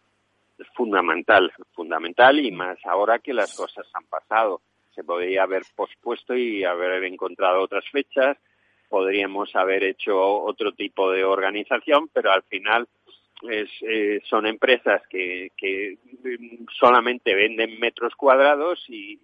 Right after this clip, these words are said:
y quieren, pues, llenar muchos pabellones y no realizar,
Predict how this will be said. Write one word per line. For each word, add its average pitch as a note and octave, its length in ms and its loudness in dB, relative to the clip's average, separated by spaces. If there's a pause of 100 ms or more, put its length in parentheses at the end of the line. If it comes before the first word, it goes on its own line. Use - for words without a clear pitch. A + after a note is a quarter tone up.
y G#2 140 -12
quieren, A#2+ 540 -6
pues, G#2+ 240 -6 (180)
llenar G#2 400 -2
muchos A#2 420 -14
pabellones B2+ 560 -2 (460)
y C#3 120 0
no C#3 220 6
realizar, A#2+ 600 0